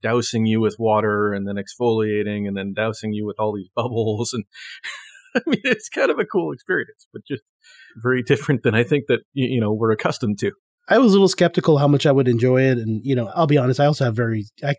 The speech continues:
Speaker 2: kinda sensitive skin. So I sometimes wonder about what happens in that, but they, they were very gentle and, you know, it's not like they use particularly, uh, what do you call it, s-, strong soap or anything like that. So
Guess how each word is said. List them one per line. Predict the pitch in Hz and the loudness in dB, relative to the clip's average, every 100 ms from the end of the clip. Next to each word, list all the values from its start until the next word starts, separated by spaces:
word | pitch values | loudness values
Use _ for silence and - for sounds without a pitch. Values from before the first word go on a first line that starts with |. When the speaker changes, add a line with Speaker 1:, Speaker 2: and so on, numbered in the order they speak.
| - | -4
Speaker 2:
kinda | 131 110 | -4 -4
sensitive | - 117 117 104 | -2 -4 -4 -8
skin. | - 123 101 | -8 -6 -6
So | 104 113 98 - - - - | -6 -6 -8 -14 -20 -20 -8
I | - | -2
sometimes | - 139 120 | 0 2 0
wonder | 113 127 113 | 2 0 0
about | 113 107 101 | -2 -4 -6
what | 131 135 | -2 -2
happens | 127 139 127 | 0 -2 0
in | 123 | -2
that, | 123 | -2
but | 127 | 2
they, | 175 247 | 0 2
they | 190 | 0
were | 269 214 | 2 2
very | 170 180 | 2 2
gentle | 139 139 165 139 | 2 2 4 4
and, | 113 113 - - - _ | 0 -4 -10 -20 -20 _
you | 156 | 2
know, | 143 | 2
it's | 123 - | 2 2
not | 170 | 4
like | 151 | 4
they | 143 | 4
use | 135 135 120 - 160 | 2 2 0 -8 -6
particularly, | - 151 151 151 135 135 131 123 | -2 0 2 2 4 6 4 4
uh, | 120 | 0
what | 120 | 0
do | 127 | 0
you | |
call | 127 117 | 0 0
it, | 113 - | -2 -4
s-, | - | -10
strong | - - - 160 135 127 | -10 -12 0 2 4 2
soap | - 139 127 127 | 2 2 2 2
or | 120 | 0
anything | 120 120 | 2 2
like | 117 113 | 0 0
that. | 117 113 107 | -2 -4 -4
So | - 120 104 | -4 -4 -4